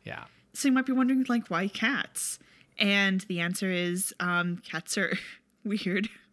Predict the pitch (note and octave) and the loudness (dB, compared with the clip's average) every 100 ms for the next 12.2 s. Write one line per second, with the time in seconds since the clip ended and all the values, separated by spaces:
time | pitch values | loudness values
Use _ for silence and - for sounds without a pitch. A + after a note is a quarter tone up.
0 | - G#3+ F#3+ E3 - - - D4 A4 - | 4 6 6 4 2 -6 -8 -8 -6 -2
1 | A#4 - - - - - C4 C4 C4 - | -4 -6 -14 -14 -8 0 4 4 0 0
2 | A3 A3 G#3+ G#3 G3+ F3+ - - G#3 G3 | 4 4 4 2 0 0 -2 -2 2 4
3 | G3 G3 F#3+ - D#3 C#3+ - D3 C3+ D3+ | 4 4 2 -2 -4 -6 -8 -6 -6 -4
4 | E3+ F#3+ F3+ F3+ F#3 F#3+ - - - - | 0 2 2 2 0 -4 -10 -18 -18 -6
5 | F#3 D3 C#3+ - - C4+ B3+ A#3+ - A#3+ | -2 -2 -2 -8 -2 2 2 0 0 2
6 | A#3 A#3 A#3 A3+ A3+ - - - - F#3 | 4 4 4 4 2 -4 -20 -6 -4 -2
7 | - F#3 D#3+ D#3 D3 - - G3+ E3+ F#3 | -2 -2 0 -2 -4 -12 -14 -6 -2 2
8 | F#3 F#3+ F#3 F#3+ G3+ - E3 - - F3 | 4 4 0 -2 -6 -4 -2 -2 -4 -2
9 | E3+ E3+ - D#3+ D#3 D#3+ D#3+ D#3+ D#3 - | -4 -6 -6 -4 0 0 0 -2 -6 -10
10 | _ _ - F3 D3 C#3 - F#3+ F3 E3+ | _ _ -2 -2 -2 -6 0 2 4 0
11 | E3+ - A#2+ G#2+ G#2+ A2 - F#3 F3+ E3+ | -2 -2 -2 -4 -6 -4 2 6 6 6
12 | E3 | 4